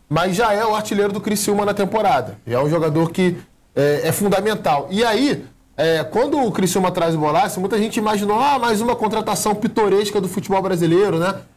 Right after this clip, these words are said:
Compararam com algumas outras aquisições que não foram tão boas assim, foram só inusitadas. E o Bolaço pro-, tem provado com o tempo que tá em outra prateleira. É um jogador que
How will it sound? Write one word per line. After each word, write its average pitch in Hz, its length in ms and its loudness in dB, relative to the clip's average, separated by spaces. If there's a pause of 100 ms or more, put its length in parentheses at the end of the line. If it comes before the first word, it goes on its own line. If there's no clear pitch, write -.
(140)
Compararam 180 500 4
com 190 80 -2
algumas 175 340 0
outras 180 480 2 (240)
aquisições 180 640 0
que 190 80 0
não 180 100 2
foram 180 280 0
tão 175 160 2
boas 165 320 4
assim, 196 280 0
foram 170 240 2
só 196 200 0
inusitadas. 175 800 0 (360)
E 156 80 2
o 170 60 4
Bolaço 165 420 2
pro-, 202 300 0
tem 165 240 0
provado 165 460 0
com 202 100 -4
o 180 60 -2
tempo 170 360 0
que 226 520 0 (260)
tá 170 180 2
em 185 80 2
outra 190 240 2
prateleira. 202 680 -2 (260)
É 135 80 0
um 160 100 2
jogador 175 520 2
que 214 300 0